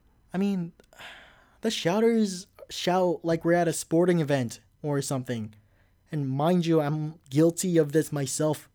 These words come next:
yelling and hackling. Hackling? No, heckling. That was weird. Um, yelling and heckling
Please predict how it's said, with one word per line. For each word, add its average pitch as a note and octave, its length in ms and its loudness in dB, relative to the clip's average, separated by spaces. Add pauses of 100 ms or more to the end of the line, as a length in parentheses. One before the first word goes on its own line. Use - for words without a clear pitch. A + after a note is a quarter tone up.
yelling D#3 360 0
and C3 120 -2
hackling. D3+ 580 -4 (760)
Hackling? A2 480 -6 (340)
No, D3+ 160 -2
heckling. - 500 -6
That - 180 -12
was G2 260 -14
weird. A2 340 -10 (420)
Um, D#3 420 -6 (100)
yelling E3+ 360 2
and C#3+ 100 0
heckling C#3+ 440 -2